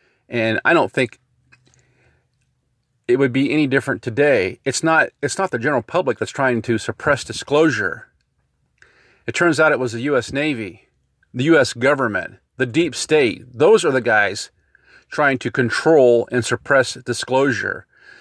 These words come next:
So there's not gonna be a big freak out by the masses. I,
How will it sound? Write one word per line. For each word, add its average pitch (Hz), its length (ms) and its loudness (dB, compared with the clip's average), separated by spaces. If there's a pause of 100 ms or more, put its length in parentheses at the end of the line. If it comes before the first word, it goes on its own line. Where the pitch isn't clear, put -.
(360)
So 113 560 2 (240)
there's 147 200 2
not 165 180 2
gonna 135 180 2
be 139 160 0
a 117 60 0
big 113 160 -4
freak - 440 -2
out 104 320 -2 (920)
by 117 180 2
the 107 100 0
masses. 131 640 -2 (240)
I, 127 120 0